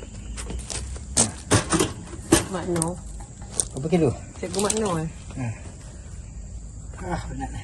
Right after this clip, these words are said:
Speaker 2: Lima point tujuh lima.
Speaker 1: Lima setengah kilo lah, no?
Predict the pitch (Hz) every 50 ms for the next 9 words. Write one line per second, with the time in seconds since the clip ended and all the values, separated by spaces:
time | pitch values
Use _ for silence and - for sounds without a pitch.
0 | - - 831 - - - - - - - - - - - - - - - - -
1 | 214 196 202 220 226 226 233 233 226 - - 233 214 214 214 - 233 208 185 220
2 | 214 214 220 220 208 190 175 170 170 170 - - - - - - - - - -
3 | - - - - - - - - - - - - - - - - - - - -
4 | 117 113 113 110 - 120 117 117 107 127 131 120 123 123 117 117 120 135 127